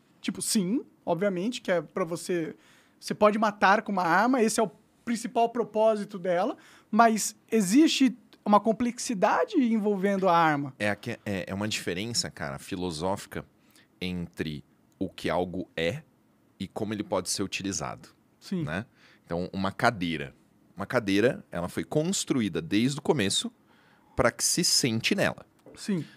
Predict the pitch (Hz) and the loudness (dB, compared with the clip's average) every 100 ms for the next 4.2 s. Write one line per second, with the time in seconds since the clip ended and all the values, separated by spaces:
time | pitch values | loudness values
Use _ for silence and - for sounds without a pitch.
0 | - 247 - - 90 - 85 95 92 85 | -2 2 2 0 -6 -6 -6 -6 -6 -6
1 | 78 90 82 113 92 85 82 110 - 76 | -2 -4 -4 -8 -8 -8 -6 -6 -8 -12
2 | - _ _ - 95 80 80 95 85 - | -16 _ _ 0 2 4 4 2 2 -6
3 | 87 82 92 107 82 78 - 131 131 - | -10 -6 -4 -4 -4 -6 -4 -4 -6 -6
4 | 135 156 | -6 -8